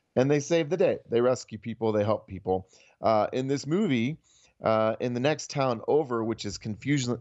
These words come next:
confusingly called Adventure City, not Adventure Bay, their arch nemesis, a guy named Humdinger,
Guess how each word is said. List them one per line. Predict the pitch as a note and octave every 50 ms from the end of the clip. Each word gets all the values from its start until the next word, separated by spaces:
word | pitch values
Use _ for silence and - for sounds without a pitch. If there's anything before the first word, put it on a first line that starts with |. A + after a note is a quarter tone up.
| - -
confusingly | - G#2+ G#2+ - - D3 E3 D3+ C#3+ C3+ A#2+ A2+
called | G#2 - - A2+ A2 A2 G2+ - - _ _ _ _ _ -
Adventure | A2 A#2+ G2+ F#2 A#2+ A#2+ A2 - - F#2+ E2+
City, | - - - - G3 G3 D3 A2+ G2 G2 A#2 C#3 D3+ _ -
not | F#2+ G2 F#2+ G#2 A#2 - F#2+
Adventure | G#2 F#2 F2 G2+ G2 F2 - F#2
Bay, | F2 D#2+ D2+ D#2 G2+ A#2 A#2+ A#2 G#2+ F2+ E2+ E2 E2 F#2+ A2+ A2+ - - - - - _ _ -
their | - A#2+ B2 - -
arch | - C3 C#3 B2+ - - -
nemesis, | B2 C3 C#3+ D3+ D#3+ D3+ - - G#2+ G#2+ A2 -
a | - A2
guy | - A2 A2 A2
named | A2 A2 G#2+ F2
Humdinger, | F#2 - C3 C3 B2+ A2+ G2+ A#2+ B2+ A#2+ A2 G2 F#2+ F#2+ G#2 G#2+ G#2+